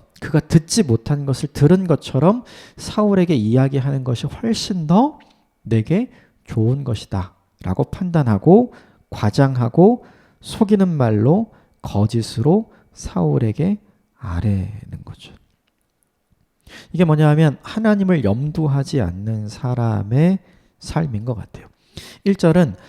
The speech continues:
하나님을 염두하지 않으면 나의 악한 생각을 스스로 자랑스럽게 여기는 거죠.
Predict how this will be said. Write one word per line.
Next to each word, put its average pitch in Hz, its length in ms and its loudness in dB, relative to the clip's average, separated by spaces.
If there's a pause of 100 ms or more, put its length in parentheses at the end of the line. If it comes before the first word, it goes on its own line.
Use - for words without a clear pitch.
(140)
하나님을 208 500 2
염두하지 147 540 2
않으면 110 380 -2
나의 110 340 0
악한 135 220 -6
생각을 127 520 -4
스스로 220 440 -4
자랑스럽게 131 800 -6
여기는 85 320 -8
거죠. 120 300 -12